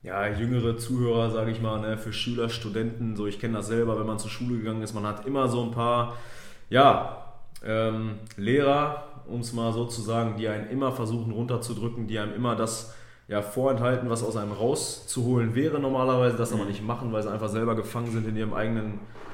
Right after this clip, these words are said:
Speaker 1: Trott und in ihrem eigenen Leben, wo sie nicht rauskommen, weil die einfach meinen, ihr beruflicher Erfolg ist das Nonplusultra und besser geht's ja nicht.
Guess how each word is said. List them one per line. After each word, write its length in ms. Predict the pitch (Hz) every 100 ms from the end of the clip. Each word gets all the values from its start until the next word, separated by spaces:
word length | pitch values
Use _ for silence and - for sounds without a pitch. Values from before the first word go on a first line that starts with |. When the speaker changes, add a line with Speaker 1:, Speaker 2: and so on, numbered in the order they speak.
| - - -
Speaker 1:
Trott 260 | 127 120
und 60 | 117
in 40 | 117
ihrem 100 | 98
eigenen 220 | 120 117
Leben, 240 | 117 120 117
wo 60 |
sie 80 | 110
nicht 160 | 101 113
rauskommen, 560 | 120 123 123 120 117
weil 160 | 107 104
die 160 | 120
einfach 280 | 120 120 113
meinen, 520 | 113 117 120 117 117 - - -
ihr 160 | 123
beruflicher 440 | 113 123 123 117 117
Erfolg 340 | 107 120 120
ist 140 | 113 113
das 120 | 107
Nonplusultra 640 | 120 120 - 117 123 117
und 220 | 110 101
besser 200 | 113 104
geht's 220 | 104 113 -
ja 80 | 110
nicht. 240 | 110